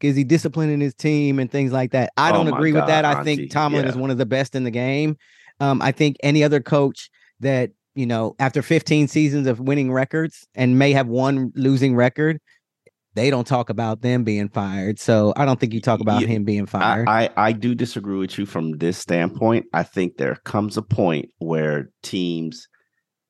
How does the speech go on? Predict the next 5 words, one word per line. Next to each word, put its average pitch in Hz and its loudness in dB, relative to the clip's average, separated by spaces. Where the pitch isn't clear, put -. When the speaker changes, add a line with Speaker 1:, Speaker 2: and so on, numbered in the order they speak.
Speaker 2:
the, - -4
the, 80 -4
the 80 -4
voice 95 -2
becomes 82 -4